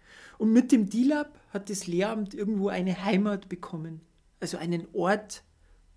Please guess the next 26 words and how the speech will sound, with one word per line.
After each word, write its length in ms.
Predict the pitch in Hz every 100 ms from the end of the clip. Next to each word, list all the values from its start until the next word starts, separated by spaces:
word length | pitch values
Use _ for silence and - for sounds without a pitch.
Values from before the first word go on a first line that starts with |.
| _ _ _ _ _ -
wo 80 |
man 200 | 180 180
sich 400 | 185 196 - - - _
trifft, 500 | - 226 233 - - - -
auch 180 | 185 185
wiederfindet, 680 | 214 233 226 220 220 220 - - - - - _ _ _ _ _
eben, 540 | 196 196 190 196 202 -
äh, 320 | 196 180 185
von 640 | 185 - 196 185 196 - 185
diesen 320 | 196 190 196
Dingen 320 | 220 233 214
vor 220 | 196 -
Ort 240 | 202 202 -
profitieren 640 | 190 196 190 - 262 247
kann. 320 | - 240 240 - - - - -
Und 120 | 208
die 80 | 196
dilab-Räume 580 | 247 254 247 233 240
sind 200 | 240 240
mittlerweile 500 | 240 233 220 208 208
auch 260 | 196 190 175
weit 340 | 175 190 220
über 120 | 226 202
die 80 |
Passauer 500 | 196 - 196 - 196
Stadtgrenzen 960 | 180 - 196 196 - 190 196 190 - 196